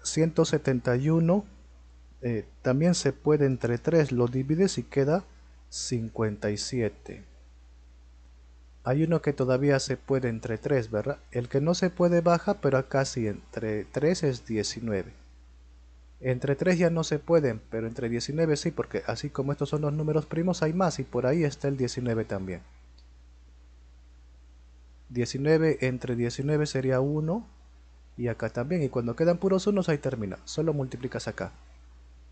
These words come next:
Dos por tres sería seis, seis por tres, eh, dieciocho, y finalmente dieciocho por diecinueve resulta trescientos cuarenta y dos.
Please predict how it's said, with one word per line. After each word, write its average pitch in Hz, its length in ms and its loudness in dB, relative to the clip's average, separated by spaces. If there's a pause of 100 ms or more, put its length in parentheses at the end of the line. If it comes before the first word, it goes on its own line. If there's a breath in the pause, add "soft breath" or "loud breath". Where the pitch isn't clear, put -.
(200)
Dos 135 300 2
por 127 320 2 (200)
tres 143 460 2
sería 123 380 0
seis, 160 760 2 (300)
seis 135 380 0
por 120 320 -2 (300)
tres, 120 580 -2 (220)
eh, 107 240 0
dieciocho, 165 760 2
y 151 100 -2
finalmente 170 680 2
dieciocho 151 720 2
por 127 240 0
diecinueve 160 720 4
resulta 139 500 2
trescientos 127 800 -2
cuarenta 98 560 -2
y 101 80 -2
dos. 92 340 -4